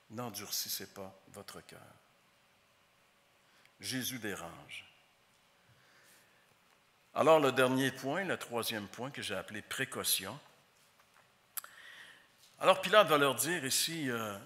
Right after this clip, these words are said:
quoi faire. Soixante-cinq, soixante-six. Pilate leur dit, « Vous avez une garde, allez, gardez-le, comme vous l'entendrez. » Ils s'en allèrent et s'assurèrent du sépulcre au moyen de la garde,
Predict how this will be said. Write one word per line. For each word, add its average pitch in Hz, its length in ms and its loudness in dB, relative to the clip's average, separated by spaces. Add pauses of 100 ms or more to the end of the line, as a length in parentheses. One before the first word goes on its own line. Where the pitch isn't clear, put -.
(220)
quoi 147 180 -2
faire. 104 400 -4 (320)
Soixante-cinq, 135 720 0
soixante-six. 123 840 -2 (360)
Pilate 196 340 12
leur 170 180 8
dit, « 143 200 4
Vous 151 200 6
avez 156 240 10
une 139 140 2
garde, 160 500 2
allez, 143 400 2 (420)
gardez-le, 135 680 0 (160)
comme 180 220 -2
vous 160 100 -4
l'entendrez. » 110 580 -4 (840)
Ils 143 100 -4
s'en 143 260 4
allèrent 120 380 4
et 107 80 -4
s'assurèrent 131 680 0
du 104 120 0
sépulcre 135 580 0 (360)
au 139 100 -2
moyen 135 400 0
de 117 80 -4
la 107 180 -4
garde, 120 500 -8